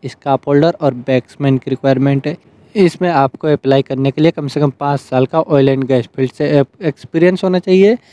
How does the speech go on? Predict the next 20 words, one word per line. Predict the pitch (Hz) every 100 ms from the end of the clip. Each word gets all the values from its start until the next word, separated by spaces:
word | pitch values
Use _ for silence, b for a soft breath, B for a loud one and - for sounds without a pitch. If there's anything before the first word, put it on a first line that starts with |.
| b b _
तो | 147
आप | 135
इसके | 139 -
लिए | 156 156
apply | - 175
कर | 180 180
सकते | 185 - 202
हैं। | 208 b b b
अभी | 180 190
apply | 202 - 185 185
करने | 190 175 180
के | 185
लिए |
आप | 180 -
short | - 165 160
listing | 160 - 165 165
के |
लिए | 165 165
अपना | 156 165
सभी | 143 156 156